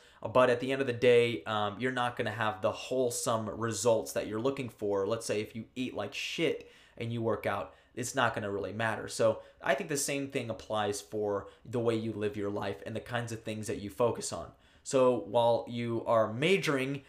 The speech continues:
in these minor things that don't really matter, you're losing on the time and the energy and the passion that you could spend indulging and learning and,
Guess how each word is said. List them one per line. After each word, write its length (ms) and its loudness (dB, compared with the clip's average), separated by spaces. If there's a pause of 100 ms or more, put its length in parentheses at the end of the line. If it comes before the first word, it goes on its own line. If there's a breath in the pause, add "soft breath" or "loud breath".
(400 loud breath)
in 280 4
these 220 4
minor 380 4
things 480 0
that 200 4
don't 240 6
really 240 4
matter, 480 2
you're 220 2
losing 480 2
on 240 0
the 80 2
time 560 0
and 80 -4
the 100 -6
energy 340 -2
and 80 -2
the 60 -2
passion 520 -4
that 160 -2
you 200 -4
could 400 4
spend 560 -2 (480 soft breath)
indulging 760 4
and 320 -4
learning 680 0
and, 380 -4